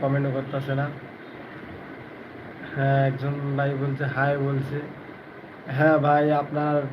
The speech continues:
কমেন্টটা আমি দেখতে পারতাছি। তো ভাই, আমার লাইভটা আপনি একটু কষ্ট করে যদি শেয়ার করে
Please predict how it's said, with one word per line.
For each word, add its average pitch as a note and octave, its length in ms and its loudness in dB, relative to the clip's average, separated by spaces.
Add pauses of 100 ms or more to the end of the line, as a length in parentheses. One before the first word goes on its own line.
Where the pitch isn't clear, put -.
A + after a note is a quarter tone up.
(960)
কমেন্টটা D3+ 380 4
আমি D3+ 180 6
দেখতে C#3+ 260 2
পারতাছি। D3 400 -2 (840)
তো - 140 -8
ভাই, D#3 140 10 (100)
আমার D#3+ 180 6 (400)
লাইভটা D3+ 340 2 (100)
আপনি D3+ 220 0
একটু C#3+ 140 -4 (120)
কষ্ট D3+ 180 0 (120)
করে D3+ 180 4
যদি D#3 120 2 (120)
শেয়ার D3+ 260 4
করে D3+ 120 4